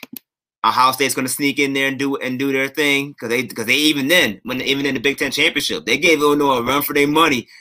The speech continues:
uh, in that overtime win, and, you know, they, they e-, you, Ohio State coulda easily took, took that, uh, that championship. So I'm definitely gonna keep an eye on them, and I think they'll be able to sneak through.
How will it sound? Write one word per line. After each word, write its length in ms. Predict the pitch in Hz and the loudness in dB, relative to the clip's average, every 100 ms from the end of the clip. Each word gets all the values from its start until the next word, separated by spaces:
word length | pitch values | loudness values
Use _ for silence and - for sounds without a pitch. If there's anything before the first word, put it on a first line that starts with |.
| _ - | _ -6
uh, 60 | |
in 160 | 117 127 | -2 -2
that 140 | 123 - | -2 0
overtime 580 | 139 139 - 143 131 139 | 0 0 0 0 0 2
win, 340 | 160 131 107 | 2 2 -2
and, 420 | 110 123 117 110 - | -6 -4 -4 -6 -8
you 120 | 135 | -6
know, 160 | 131 120 | -4 -2
they, 140 | 127 | -2
they 180 | 135 135 139 | 0 -2 -2
e-, 180 | 151 - | -8 -2
you, 200 | 147 - 131 | -2 -2 0
Ohio 200 | 143 160 | 0 0
State 280 | 170 - - | -2 -6 -8
coulda 200 | 123 - | -10 -4
easily 320 | 151 156 143 | 0 0 0
took, 360 | 123 127 - - | -4 -6 -8 -12
took 180 | 135 - | -12 -4
that, 140 | 120 | -4
uh, 200 | 117 107 | -2 -4
that 160 | 104 101 | -4 -4
championship. 580 | 147 143 117 107 87 73 _ _ _ _ | -2 -2 -4 -6 -8 -12 _ _ _ _
So 580 | - 147 135 120 - - _ | -2 2 4 2 0 -10 _
I'm 340 | - 127 113 98 | -2 -2 -4 -6
definitely 320 | 107 147 151 | -2 -2 -2
gonna 200 | 143 135 | -2 -4
keep 220 | - 151 127 | -2 -4 -2
an 60 | 101 | 0
eye 160 | 127 | 0
on 60 | 123 | 0
them, 100 | 131 | -2
and 80 | 120 | -2
I 60 | |
think 240 | 117 147 123 | -2 -4 -2
they'll 120 | 123 | -2
be 140 | 120 | 0
able 160 | 127 117 | -2 -2
to 60 | 117 | -8
sneak 320 | 135 131 - | -6 -6 -6
through. 320 | 131 123 123 | -6 -6 -10